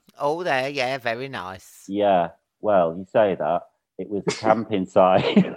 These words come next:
Speaker 2: <laughs> which
Speaker 1: <laughs> I can't imagine you camping. You're too elegant and sophisticated.
Speaker 2: Well, you see, I must have had ideas of a station from a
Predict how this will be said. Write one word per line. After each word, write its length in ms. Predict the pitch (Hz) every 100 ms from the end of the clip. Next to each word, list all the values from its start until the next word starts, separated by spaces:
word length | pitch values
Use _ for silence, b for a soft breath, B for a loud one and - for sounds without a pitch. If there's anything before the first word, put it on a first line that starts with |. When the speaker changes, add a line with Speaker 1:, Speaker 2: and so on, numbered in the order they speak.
| - - -
Speaker 2:
<laughs> 420 | - - _ -
which 220 | 143 139 -
Speaker 1:
<laughs> 1700 | 302 - 190 - 254 - 285 - - _ _ - _ _ - - -
I 200 | 190 285
can't 340 | 294 285 254
imagine 520 | 240 226 254 269 311 262
you 180 | 226 196
camping. 760 | - 208 226 320 370 220 170
You're 100 | 180
too 260 | 233 - 254
elegant 520 | 226 226 277 262 208
and 180 | 190 180
sophisticated. 1400 | - 185 - 226 - - - 196 151 131 - 104 92 90 -
Speaker 2:
Well, 120 | 117
you 120 | 120
see, 280 | 127 - 127
I 60 | 120
must 280 | 131 151 _
have 100 | 143
had 140 | 131
ideas 520 | 123 113 110 120 113
of 100 | 107
a 200 | 101 101
station 640 | 95 _ - 92 - 90 87
from 180 | - 92
a 120 | 87